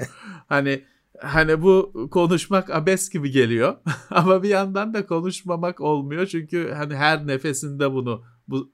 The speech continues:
Speaker 2: sorunu hissediyorsun. Neyse, herkese sabır dileyelim.
Speaker 1: Abi galiba sorun
Speaker 2: Bu da,
Speaker 1: şey,
Speaker 2: bu da geçer.
Speaker 1: aradaki mevsim ge-, olmayınca ara geçişler küt diye kendini sıcakta buluyorsun. O,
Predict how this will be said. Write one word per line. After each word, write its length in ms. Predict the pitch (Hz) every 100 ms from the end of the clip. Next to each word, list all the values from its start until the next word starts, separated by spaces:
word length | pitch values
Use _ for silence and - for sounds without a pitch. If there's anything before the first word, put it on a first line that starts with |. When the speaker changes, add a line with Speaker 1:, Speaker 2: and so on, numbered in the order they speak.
| _ -
Speaker 2:
sorunu 480 | - 131 123 120
hissediyorsun. 720 | 113 - 110 104 107 104 208 - - - - -
Neyse, 360 | 220 220 143
herkese 500 | 139 180 180 120 170
sabır 400 | 165 151 151 151
dileyelim. 300 | 139 117 110
Speaker 1:
Abi 200 | 139 165 - _
galiba 460 | - 135 170 185 175
sorun 200 | 143 160
Speaker 2:
Bu 40 |
da, 120 | 156 143
Speaker 1:
şey, 220 | 139 101
Speaker 2:
bu 160 | 156 147
da 80 | 135
geçer. 560 | 123 107 139 147 - - _ _ _
Speaker 1:
aradaki 680 | 123 127 135 156 123 190 -
mevsim 420 | 131 139 131 147 135
ge-, 140 | 135 - _
olmayınca 680 | 131 139 139 208 220 147 - _
ara 140 | 120
geçişler 600 | 123 127 123 - - 208 -
küt 140 | 196 190
diye 180 | 160 151
kendini 360 | 139 139 139 147
sıcakta 460 | 135 123 131 - 143
buluyorsun. 480 | 113 101 - 247 190
O, 160 | - 196